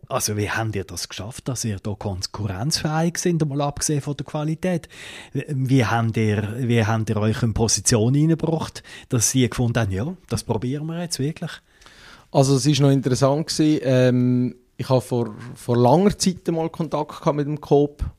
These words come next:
Speaker 2: ähm, und dann haben wir das, ist dann das dort, äh, verlaufen. Wir haben dann aber dafür bei Manor Food, äh, dürfen starten. Und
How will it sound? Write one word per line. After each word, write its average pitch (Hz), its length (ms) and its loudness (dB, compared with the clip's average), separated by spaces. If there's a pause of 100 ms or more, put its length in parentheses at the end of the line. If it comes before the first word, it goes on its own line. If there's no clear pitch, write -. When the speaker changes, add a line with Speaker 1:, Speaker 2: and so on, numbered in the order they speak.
(280)
Speaker 2:
ähm, 107 480 -2
und 110 240 -6
dann 110 160 -2
haben 104 140 -2
wir 107 60 -2
das, - 420 -8
ist - 220 -8
dann 113 100 -2
das 101 180 -6
dort, 107 280 -4
äh, 95 340 -4 (100)
verlaufen. 143 640 2 (560)
Wir 120 120 2
haben 123 160 4
dann 120 120 0
aber 120 180 0
dafür 117 340 2
bei 120 120 2
Manor 143 380 2
Food, 170 460 -4
äh, 143 280 0
dürfen 151 300 2
starten. 160 600 2 (720)
Und 117 800 0